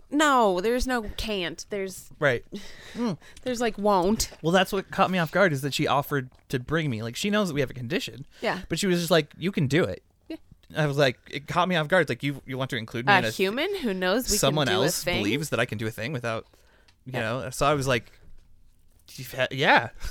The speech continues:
Speaker 1: Yeah.
Speaker 2: Prove, prove everyone that I can do it.
Speaker 1: Well,
Speaker 2: But
Speaker 1: and we're, I don't, I think we're kind of exceptions to the rule in that aspect, where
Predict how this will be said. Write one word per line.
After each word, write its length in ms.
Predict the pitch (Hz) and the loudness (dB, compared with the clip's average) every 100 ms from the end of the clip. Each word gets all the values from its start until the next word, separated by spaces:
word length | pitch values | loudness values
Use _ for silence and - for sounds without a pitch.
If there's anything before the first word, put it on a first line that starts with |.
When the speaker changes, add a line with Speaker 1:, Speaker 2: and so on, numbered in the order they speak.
| - - - | -10 -16 -12
Speaker 1:
Yeah. 200 | 269 320 - - | -8 -8 -10 -20
Speaker 2:
Prove, 280 | - 147 147 | -6 -6 -6
prove 220 | - 180 170 | -4 -2 -2
everyone 280 | 180 185 | -2 -6
that 140 | 180 180 | -6 -6
I 40 | |
can 120 | 180 175 | -8 -8
do 120 | 233 | -6
it. 140 | 233 | -4
Speaker 1:
Well, 120 | 262 240 | 0 0
Speaker 2:
But 40 | |
Speaker 1:
and 160 | 247 240 | 0 -2
we're, 280 | 339 440 247 - _ - - - | 0 -2 -4 -16 _ -16 -14 -10
I 60 | 233 | -6
don't, 180 | 311 349 - _ _ _ _ _ _ _ _ _ _ - _ - | -4 -6 -10 _ _ _ _ _ _ _ _ _ _ -20 _ -20
I 40 | 220 | -10
think 160 | 285 | -8
we're 80 | 320 | -8
kind 180 | 302 277 | -8 -6
of 80 | 214 | -6
exceptions 640 | 190 - 185 - 208 202 | -8 -6 -6 -6 -8 -10
to 100 | 202 | -10
the 100 | 180 | -8
rule 340 | 165 180 180 | -6 -2 -2
in 180 | 190 208 | -4 -8
that 200 | 214 226 - - | -8 -10 -12 -6
aspect, 560 | 233 233 240 240 - - | -6 -6 -8 -8 -10 -4
where 340 | 190 185 180 | -2 0 -4